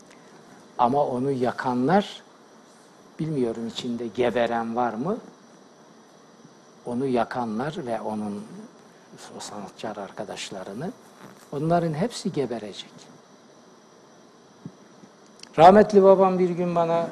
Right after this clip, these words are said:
ne dedi biliyor musun? Babam benim en büyük hocamdı, tekin bir adam değil. Dedi ki, böyle bir bahis açıldı.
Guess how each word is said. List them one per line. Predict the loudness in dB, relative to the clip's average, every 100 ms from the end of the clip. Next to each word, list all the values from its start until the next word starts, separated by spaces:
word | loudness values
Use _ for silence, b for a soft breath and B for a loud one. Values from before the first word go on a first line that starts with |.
| -8
ne | -8
dedi | -8 -10 -14
biliyor | -6 -6 -6
musun? | -10 -8 0
Babam | 2 2 0 -8 -18 -16 -14 -14 -14 -18 -18 -20 -20 -20 -20 -20 -20 0
benim | 4 4 4
en | 2 2
büyük | 2 -2
hocamdı, | -2 -6 -6 -6 -8
tekin | -6 -8 -6 -6
bir | -6 -4
adam | -6 -6
değil. | -8 -10 -10 -12 -14 -16 -14 -14 -14 -20 -20 -20 -20 -20 -20 -20 -20 -20 -20 -20 -20 -20 -20 -20 -14
Dedi | -8 -6 -6
ki, | -6 -4 -4 -6 -14 -20 -20 -20 -20 -20 -20 -20 -20 -20 -20 -14 -10
böyle | -10 -10 -14
bir | -16 -16 -20 -20 -8
bahis | -6 -6 -10
açıldı. | -14 -12 -12 -12 -8